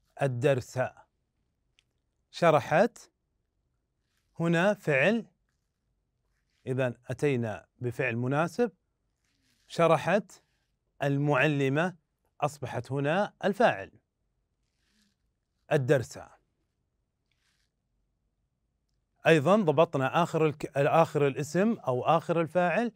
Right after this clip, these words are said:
ضمة الظاهرة على آخره. الكلمة التي تليها المسافر،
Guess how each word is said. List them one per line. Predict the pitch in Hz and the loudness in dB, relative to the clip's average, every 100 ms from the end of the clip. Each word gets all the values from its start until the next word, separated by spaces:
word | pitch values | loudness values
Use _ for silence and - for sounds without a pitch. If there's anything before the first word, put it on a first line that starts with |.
| _ _ _ - | _ _ _ -4
ضمة | - 151 156 160 - _ _ - | 0 2 2 -2 -4 _ _ -10
الظاهرة | 117 135 135 131 | -2 2 2 2
على | 123 113 110 | 0 0 -2
آخره. | 95 - 98 _ _ _ _ _ _ _ _ _ _ _ _ _ _ _ _ - _ - | -6 -14 -20 _ _ _ _ _ _ _ _ _ _ _ _ _ _ _ _ -20 _ -6
الكلمة | 143 - 202 165 135 131 | -6 0 2 2 2 2
التي | 175 185 | 0 -2
تليها | 175 175 180 170 170 - 196 | 0 2 2 0 -2 0 2
المسافر، | 196 160 - 165 135 139 151 233 | 4 0 2 4 4 2 0 0